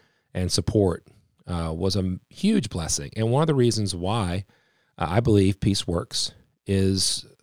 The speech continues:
uh, functioning as well as it is, is because at one point in time, uh, people who were responsible for me as a leader empowered me to do the work.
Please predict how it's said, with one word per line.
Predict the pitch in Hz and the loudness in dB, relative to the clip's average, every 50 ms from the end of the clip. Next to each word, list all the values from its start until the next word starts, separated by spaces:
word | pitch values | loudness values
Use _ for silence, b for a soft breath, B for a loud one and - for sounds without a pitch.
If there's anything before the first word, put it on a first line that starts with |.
| _ _ _ _ - - | _ _ _ _ -8 -4
uh, | 113 104 - | -4 -4 -4
functioning | - - 107 110 110 107 - - 104 90 92 95 92 | 0 2 2 2 2 0 0 0 0 0 0 0 0
as | 92 90 90 | -2 -2 0
well | 90 95 98 95 107 | 0 0 0 2 2
as | 101 101 | 2 2
it | 110 113 | 4 2
is, | 143 - - - - - - b b b b b b b b b b | 2 0 0 -2 -4 -4 -6 b b b b b b b b b b
is | - 104 104 95 | 0 0 0 2
because | 107 110 - - 101 98 101 101 90 - - 101 | 2 2 2 4 4 4 4 4 4 2 0 -2
at | 98 98 | 0 0
one | 98 107 113 117 | 2 2 2 2
point | - 117 110 107 107 | 2 4 4 4 4
in | 104 104 | 4 2
time, | - - 95 95 92 90 90 90 90 87 92 - - | 2 0 -2 -2 0 -2 -2 -2 -4 -4 -6 -4 -4
uh, | 90 85 - - | -2 -2 -2 -4
people | - - 104 95 - 98 92 85 | -4 -2 -4 -2 0 0 0 2
who | - 101 92 92 | 4 4 4 2
were | 87 90 90 87 | 2 2 0 0
responsible | 85 87 - - - 110 131 170 160 - - 85 | 0 0 -2 0 2 4 4 4 4 2 -4 -6
for | - - | -4 -2
me | 92 90 | -2 -2
as | 82 82 | -2 -4
a | 82 | -4
leader | 78 82 82 78 80 78 - _ _ _ _ _ _ _ _ - | -6 -6 -6 -4 -6 -8 -8 _ _ _ _ _ _ _ _ -12
empowered | 92 87 - - 87 87 82 85 80 | -10 -8 -6 -6 -4 -2 -2 -2 -2
me | 78 73 73 73 - _ _ _ _ _ _ _ _ _ _ _ _ _ _ - | -4 -6 -8 -8 -10 _ _ _ _ _ _ _ _ _ _ _ _ _ _ -4
to | - - | 0 2
do | 87 82 | 2 2
the | 82 82 | 2 2
work. | 82 92 92 85 - - - | 4 4 4 4 2 -4 -14